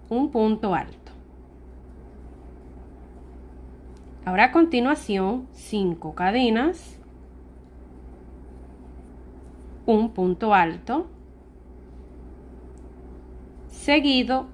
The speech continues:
de un puentecito, tres cadenas, un punto bajo en el medio de estas cadenitas de aquí,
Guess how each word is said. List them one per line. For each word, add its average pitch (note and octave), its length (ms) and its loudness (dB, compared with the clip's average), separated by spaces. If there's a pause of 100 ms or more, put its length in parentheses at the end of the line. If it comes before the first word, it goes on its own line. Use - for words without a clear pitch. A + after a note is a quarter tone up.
(260)
de F#3 200 0
un F3 220 0
puentecito, F3+ 800 2 (880)
tres F3 320 0
cadenas, A3+ 920 4 (1200)
un G#3 540 2 (640)
punto G3 380 2
bajo F#3+ 260 8
en G3 140 0
el F3 80 2
medio E3+ 180 0
de F#3+ 80 -2
estas F#3 200 -10
cadenitas E3+ 500 -2
de F#3+ 80 0
aquí, G#3 500 0